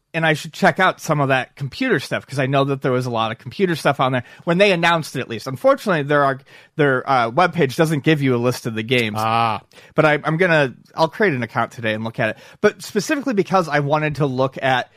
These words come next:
Speaker 1: and see more of what Europe was playing in the
Speaker 2: Sure.
Speaker 1: eighties and the nineties, because I never really did, because we never got those computers
Speaker 2: Oop.
Speaker 1: and stuff like that.
Speaker 2: Codemasters games and things like that.
Speaker 1: So, um,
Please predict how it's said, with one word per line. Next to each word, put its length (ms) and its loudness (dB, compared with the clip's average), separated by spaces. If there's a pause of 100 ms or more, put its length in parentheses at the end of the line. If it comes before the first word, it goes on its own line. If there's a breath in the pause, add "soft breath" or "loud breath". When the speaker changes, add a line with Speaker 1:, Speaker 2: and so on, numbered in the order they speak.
(160 soft breath)
Speaker 1:
and 140 -8
see 300 -2
more 280 2
of 120 -8
what 220 0
Europe 420 0
was 160 -8
playing 540 0
in 180 -6
the 60 -4
Speaker 2:
Sure. 100 2
Speaker 1:
eighties 380 -2
and 120 -6
the 60 -4
nineties, 400 0
because 220 -4
I 40 4
never 220 4
really 240 4
did, 280 0
because 200 -8
we 80 -2
never 220 2
got 240 0
those 180 -4
computers 600 -2 (200 loud breath)
Speaker 2:
Oop. 120 -12 (120 loud breath)
Speaker 1:
and 140 -6
stuff 300 0
like 160 -2
that. 260 -4 (140)
Speaker 2:
Codemasters 720 -4
games 260 -6
and 80 -12
things 200 -12
like 140 -12
that. 200 -14 (160)
Speaker 1:
So, 400 4 (240 loud breath)
um, 320 2